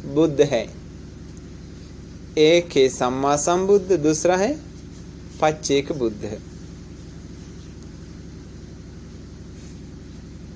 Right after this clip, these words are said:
इस दुनिया में बहुत भयानक बिजली गरजते हुए आवाज देते समय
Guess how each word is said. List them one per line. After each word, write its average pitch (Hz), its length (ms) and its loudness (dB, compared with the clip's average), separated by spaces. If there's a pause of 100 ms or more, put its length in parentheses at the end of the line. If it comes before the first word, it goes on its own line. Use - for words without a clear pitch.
(920)
इस 196 200 4
दुनिया 185 500 8
में 180 280 4 (1200)
बहुत 165 320 8
भयानक 143 760 4 (1500)
बिजली 185 540 8 (160)
गरजते 151 840 6
हुए 147 360 6 (1040)
आवाज 160 420 8
देते 170 480 6
समय 110 360 -2